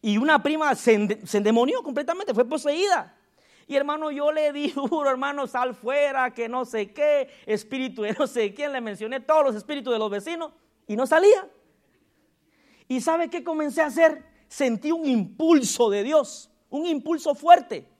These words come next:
Ahora sé que es de Dios y leyendo esta historia me confirma que es de Dios.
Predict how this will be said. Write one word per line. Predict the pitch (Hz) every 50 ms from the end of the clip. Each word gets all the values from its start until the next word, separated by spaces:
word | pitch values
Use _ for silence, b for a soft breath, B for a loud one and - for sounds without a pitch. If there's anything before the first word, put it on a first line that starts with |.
| _ _ _ _ _
Ahora | - 185 240 285 320 254
sé | 269 277
que | 269 277 269
es | 269
de | 262 254
Dios | 254 285 320 294 269 - - _ _
y | 233 226
leyendo | 208 202 208 254 277 277 277
esta | 277 - - 262
historia | 233 - - 339 370 370 311 226 165 b b b b b b b
me | 196 220 214
confirma | 220 214 202 220 285 294 294 277 214
que | - 202 214
es | 233
de | 220 285
Dios. | 302 359 381 339 - - -